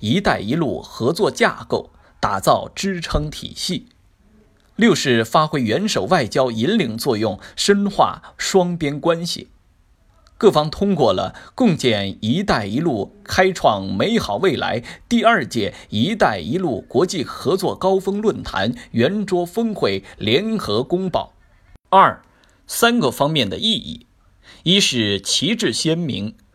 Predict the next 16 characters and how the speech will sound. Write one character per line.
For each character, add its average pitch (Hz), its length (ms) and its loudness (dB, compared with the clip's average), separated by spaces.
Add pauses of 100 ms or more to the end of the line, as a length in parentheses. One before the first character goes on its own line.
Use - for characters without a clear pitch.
奏 185 240 2
响 101 400 -2 (100)
构 208 220 0
建 101 420 0
开 214 360 0
放 117 260 -2
型 101 320 -4
世 - 240 -4
界 98 140 -2
经 196 260 -2
济 - 380 -6
主 80 240 -4
旋 131 280 -2
律。 - 220 -4 (680)
二 165 160 6
是 123 360 0